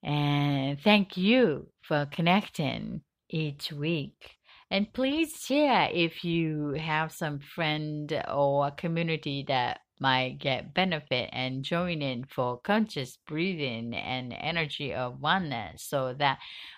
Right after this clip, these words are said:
more, more energy grows. We can, each of us can get benefit from that being part of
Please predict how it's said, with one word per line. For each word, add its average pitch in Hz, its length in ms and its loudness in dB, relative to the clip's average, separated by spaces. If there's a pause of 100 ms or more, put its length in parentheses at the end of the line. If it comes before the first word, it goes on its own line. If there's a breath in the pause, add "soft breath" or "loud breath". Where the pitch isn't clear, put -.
more, 208 500 6
more 185 800 4
energy 160 640 -2
grows. 139 680 -2 (240 loud breath)
We 170 140 2
can, 143 420 -2
each 214 400 -2
of 147 160 2
us 131 300 -2
can 131 320 -4
get 131 320 -4
benefit 127 720 -4
from 127 460 -6
that 127 320 0 (140)
being 131 420 -2
part 131 360 2
of 123 340 -4